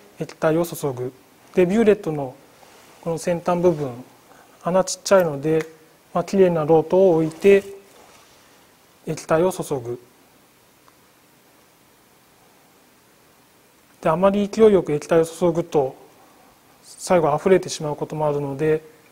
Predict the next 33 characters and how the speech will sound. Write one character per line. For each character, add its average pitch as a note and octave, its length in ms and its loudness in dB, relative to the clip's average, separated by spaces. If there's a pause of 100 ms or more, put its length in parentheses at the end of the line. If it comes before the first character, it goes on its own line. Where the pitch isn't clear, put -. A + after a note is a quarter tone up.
(220)
ま E3 60 -6
あ、 - 40 -4
最 F#3 180 2
後 F#3 100 0
の F#3 80 0
方 F#3 240 2
は C3+ 220 0 (440)
ゆ D#3+ 100 -10
っ - 20 -12
く - 200 -4
り D3 100 -6
と C3+ 100 -10
注 - 280 -6
い C3+ 60 -10
で、 C#3 240 -6 (500)
ま E3+ 100 2
あ、 - 20 2
液 D#3 200 -2
面 F3+ 200 4
を F3+ 60 6
よ F#3 120 6
く F3+ 140 -6
見 F3 100 -2
な G3 120 4
が F3+ 100 2
ら D3 120 0
注 - 300 -8
い C#3+ 60 -10
で D#3+ 100 -8
く E3 100 -12
だ C3+ 140 -8
さ C3+ 200 -10
い。 A#2 60 -16